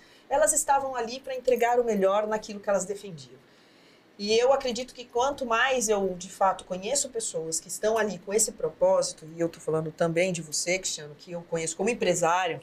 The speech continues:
né? Então a gente tá antes da política, antes, né, de você tá hoje como,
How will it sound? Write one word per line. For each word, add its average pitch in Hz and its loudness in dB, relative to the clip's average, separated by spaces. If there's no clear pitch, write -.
né? 190 2
Então 208 2
a 190 4
gente 190 0
tá 180 2
antes 262 2
da 165 2
política, 180 0
antes, 226 2
né, 196 0
de 175 -4
você 170 -2
tá 175 0
hoje 170 4
como, 160 -14